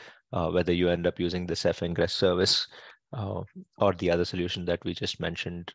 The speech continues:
um, with, you know, stable I P addresses to each of the N F S Ganesha servers. So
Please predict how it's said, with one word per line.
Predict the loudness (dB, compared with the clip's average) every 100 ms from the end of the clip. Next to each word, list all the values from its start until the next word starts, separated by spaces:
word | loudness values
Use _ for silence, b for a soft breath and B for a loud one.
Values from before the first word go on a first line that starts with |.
| -4
um, | -2 -2 -4 -12 -4
with, | -4 -4 _ _ _ _ -6
you | -4
know, | -4
stable | -4 0 2 2
I | 0
P | 0 -2
addresses | 0 -4 -4 -6 -6
to | -8
each | -6 -4
of | -2
the | 0
N | 0
F | -2
S | -4 -4
Ganesha | -6 -4 -2 -4
servers. | -4 -6 -6 -6 -8 -12 B B B B
So | 4 6 6